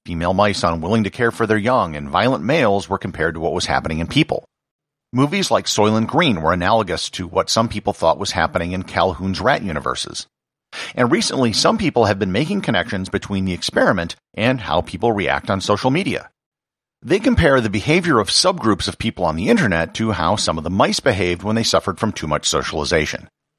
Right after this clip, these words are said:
However, many of these opinions were just that, opinions. They weren't backed up by any actual data, they were just ideas that people were spitballing.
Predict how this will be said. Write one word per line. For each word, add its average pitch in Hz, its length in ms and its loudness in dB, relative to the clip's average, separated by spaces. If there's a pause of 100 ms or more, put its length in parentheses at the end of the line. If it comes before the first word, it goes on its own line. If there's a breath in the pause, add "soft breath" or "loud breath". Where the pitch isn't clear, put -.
(460)
However, 220 420 2
many 151 240 2
of 254 60 0
these 156 180 0
opinions 120 480 2
were 113 120 2
just 101 240 -2
that, - 280 0 (400)
opinions. - 600 0 (320)
They 90 100 -4
weren't 110 260 0
backed 113 240 2
up 123 160 0
by 95 100 0
any 101 140 0
actual 92 320 -2
data, 85 480 0
they 82 80 -6
were 90 140 -2
just 90 200 -4
ideas 85 460 -2
that - 80 -4
people 82 240 -8
were 78 120 -6
spitballing. 64 680 -2